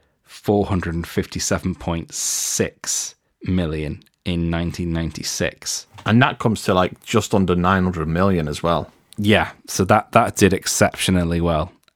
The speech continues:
Speaker 1: as well. Can this, and also the fact that it had a very small budget you know,
Speaker 2: Yeah. In
Speaker 1: relatively.
Speaker 2: compar-, yeah, relatively, yeah,
Speaker 1: Yeah.
Speaker 2: for sure.
Speaker 1: Uh, yeah, and really, to be honest, if you actually look at the Mission Impossible series as a whole, the only real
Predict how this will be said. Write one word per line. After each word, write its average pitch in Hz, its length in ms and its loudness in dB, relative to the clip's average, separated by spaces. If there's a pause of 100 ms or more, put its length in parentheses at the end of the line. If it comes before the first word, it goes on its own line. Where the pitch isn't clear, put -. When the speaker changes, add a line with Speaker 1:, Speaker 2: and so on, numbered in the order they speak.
Speaker 1:
as 90 180 -2
well. 87 220 0
Can - 180 0
this, 92 160 4
and 127 140 4
also 107 240 4
the 95 60 0
fact - 160 0
that 87 80 -4
it 85 40 -2
had 87 200 0
a 90 40 2
very 87 320 0
small 85 380 -2
budget 92 480 -2 (240)
you 95 60 -2
know, - 140 -6 (220)
Speaker 2:
Yeah. 104 300 2
In - 60 -6
Speaker 1:
relatively. 92 540 2
Speaker 2:
compar-, 95 240 2
yeah, 107 120 4
relatively, 98 600 -2
yeah, 95 140 0
Speaker 1:
Yeah. 131 240 4
Speaker 2:
for 95 60 0
sure. 127 340 0
Speaker 1:
Uh, - 40 -2
yeah, 127 240 4
and 117 100 8
really, 156 240 8 (120)
to 113 80 2
be 135 80 6
honest, 127 260 4
if - 100 -8
you 123 60 6
actually 110 220 2
look 113 200 4
at 107 100 -2
the 104 60 -2
Mission 98 280 0
Impossible 95 340 -2
series 92 340 2
as 87 120 -2
a - 160 -2
whole, 104 360 6 (400)
the 104 200 0
only 110 480 6
real 92 520 4